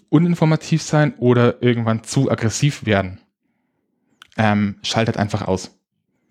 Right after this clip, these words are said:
Aus meiner Sicht ist es ein Bonus, den liefere ich euch jetzt mit. Der ist durch einen Zufall entstanden,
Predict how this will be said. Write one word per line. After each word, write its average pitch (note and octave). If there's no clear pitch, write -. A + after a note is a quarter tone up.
Aus -
meiner E3
Sicht F3+
ist C3
es -
ein A2+
Bonus, F#3+
den B2
liefere C#3
ich B2+
euch A2+
jetzt -
mit. F#3+
Der B2
ist A#2
durch A2+
einen A2+
Zufall A3
entstanden, E3+